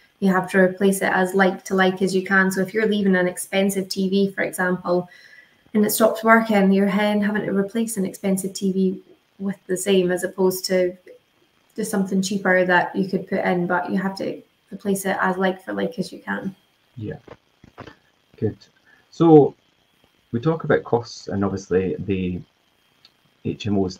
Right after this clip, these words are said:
Speaker 2: maybe being a bit more lucrative and bringing in more profit and things, but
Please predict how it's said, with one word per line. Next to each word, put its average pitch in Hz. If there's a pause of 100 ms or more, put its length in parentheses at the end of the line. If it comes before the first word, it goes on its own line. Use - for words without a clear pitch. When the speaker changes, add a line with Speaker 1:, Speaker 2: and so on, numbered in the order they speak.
(120)
Speaker 2:
maybe 101
being 101
a 95
bit -
more 95
lucrative 95
and 90
bringing 92
in 92
more 98
profit -
and 90
things, 73
but -